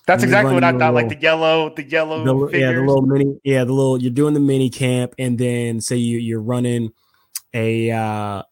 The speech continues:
Speaker 2: a speed sweep. So you get the toss sweep, and then all of a sudden the dummies move. Some are coming at you,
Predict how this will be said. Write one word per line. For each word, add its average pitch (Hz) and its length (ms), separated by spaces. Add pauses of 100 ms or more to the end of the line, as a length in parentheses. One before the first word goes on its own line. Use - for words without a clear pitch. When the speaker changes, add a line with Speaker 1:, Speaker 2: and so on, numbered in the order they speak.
Speaker 2:
a 120 80
speed 156 460
sweep. 139 420 (140)
So - 120
you 127 60
get 139 140
the - 40
toss - 300
sweep, 147 260
and 131 120
then 127 100
all 135 80
of 123 80
a - 20
sudden 131 200
the 117 80
dummies 123 580 (320)
move. 131 640 (160)
Some 143 240
are 135 80
coming 139 280
at 127 280
you, 120 260